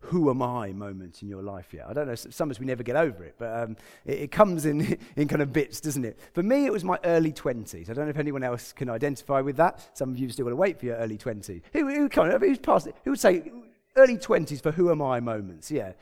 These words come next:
Ad-, anyone later than that? Anyone thirties? Yeah, okay. That's good. <laughs> Oh, anyone late forties or anything for those things? Mid-, like, yeah, okay, I'm just still there. Maybe it's just gonna come back. Maybe it's more of a curve like that.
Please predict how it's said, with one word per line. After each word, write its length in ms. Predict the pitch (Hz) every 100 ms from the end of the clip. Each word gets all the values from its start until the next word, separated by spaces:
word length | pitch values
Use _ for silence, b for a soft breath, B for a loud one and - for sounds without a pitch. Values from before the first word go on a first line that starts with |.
| b b
Ad-, 120 | -
anyone 480 | 622 466 285 269 247
later 500 | - 233 240 208 170
than 180 | 131 120
that? 140 | 120
Anyone 180 | 180 202
thirties? 720 | - - - 175 - - 247 -
Yeah, 200 | - -
okay. 360 | 302 - 131 202 _ b b b
That's 100 | -
good. 240 | 139 135 -
<laughs> 200 | - -
Oh, 140 | - - B B
anyone 340 | - - -
late 220 | - -
forties 680 | - 175 208 - 190 - 180
or 120 | 165
anything 260 | 165 170 170
for 100 | -
those 220 | 170 170
things? 200 | - 175
Mid-, 160 | - 156
like, 100 | 151
yeah, 200 | - -
okay, 220 | 196 - 151
I'm 180 | 170
just 160 | 165 -
still 200 | - 170
there. 180 | 160 127
Maybe 220 | 180 185
it's 80 | 175
just 120 | 180
gonna 120 | 196
come 220 | 170 160
back. 140 | 143 131
Maybe 100 | 160
it's 100 | 180
more 100 | 170
of 60 | 147
a 60 |
curve 260 | 143 156 143
like 160 | 151
that. 280 | 147 123 -